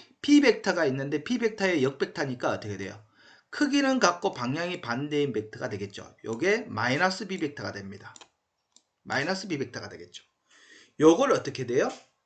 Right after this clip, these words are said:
이제 합치는 겁니다. 평행사변형법이라고 하면은 얘를, 얘의 시작점과 얘의 시작점을 일치시킵니다. 평행이동시켜서. 그 다음에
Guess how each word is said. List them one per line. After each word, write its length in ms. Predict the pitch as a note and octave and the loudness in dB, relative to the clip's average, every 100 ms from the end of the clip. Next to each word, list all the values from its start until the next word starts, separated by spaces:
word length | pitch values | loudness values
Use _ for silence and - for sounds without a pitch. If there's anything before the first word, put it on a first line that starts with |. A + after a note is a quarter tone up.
| _ _ | _ _
이제 140 | B2 C#3 | -8 -6
합치는 420 | A#3 A#3 B3+ C3+ | -6 -4 -4 -4
겁니다. 440 | G#2 F#2+ F2+ - _ - _ | -8 -10 -14 -20 _ -20 _
평행사변형법이라고 1300 | - F3+ F#3 G#3 G#3+ B3 B3 A#3 G3+ F#3+ D3+ D3+ C3+ B2+ | -12 -6 -2 -2 -2 0 0 0 -2 0 0 2 2 2
하면은 520 | B2+ B2 D3+ A#3+ - - _ _ - _ - | 0 -2 0 -2 -4 -14 _ _ -20 _ -8
얘를, 640 | A#2 C#3+ F#3+ C#3 D3+ B3+ - - | 4 6 8 6 6 4 -2 0
얘의 320 | C3 F3+ G3+ | 6 10 10
시작점과 840 | G3+ D#3 E3 D#3+ E3 D3 F3 G#3+ C3+ | 8 4 2 2 -2 2 4 4 4
얘의 240 | C#3 F3 | 4 4
시작점을 560 | E3+ C#3 C3+ - C#3+ D#3 | 2 -2 -4 -4 -4 -4
일치시킵니다. 840 | A3 A3+ - - - G#2 F#2+ - - - | -4 -4 -4 -6 -8 -10 -12 -16 -20 -14
평행이동시켜서. 1040 | C3 B2+ C3 A#2+ A2 A2 G#2+ A#2+ A3+ - - _ _ _ - - _ _ _ _ _ _ - | -6 -6 -4 -6 -8 -10 -4 0 0 -2 -14 _ _ _ -20 -20 _ _ _ _ _ _ -4
그 100 | D3+ | 6
다음에 640 | F#3+ F3+ F3+ B3+ C#4+ - | 10 10 8 6 4 0